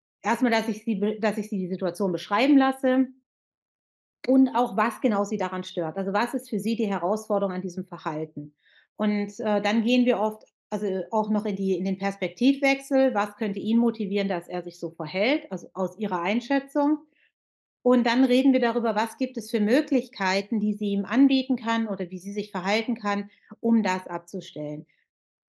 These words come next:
Was sind Optionen, wenn es sich nicht abstellen lässt? Also, einfach ihr Handlungsoptionen zu geben,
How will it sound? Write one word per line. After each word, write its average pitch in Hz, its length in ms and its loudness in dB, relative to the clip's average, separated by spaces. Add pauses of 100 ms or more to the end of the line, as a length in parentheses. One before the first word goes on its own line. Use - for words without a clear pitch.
Was 226 400 2
sind 269 180 4
Optionen, 233 600 2
wenn 214 140 0
es 214 100 -6
sich 220 120 -6
nicht 208 180 -4
abstellen 196 560 0
lässt? 160 380 -2
Also, 214 140 -2
einfach 254 600 2 (480)
ihr 233 640 2 (200)
Handlungsoptionen 196 1120 2
zu 165 120 -14
geben, 151 480 -12